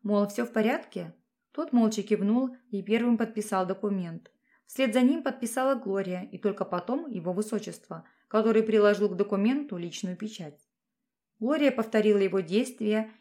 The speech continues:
и документ украсила родовая печать Монтера.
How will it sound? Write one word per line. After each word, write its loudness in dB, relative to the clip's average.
и -6
документ 2
украсила -2
родовая -4
печать -10
Монтера. -10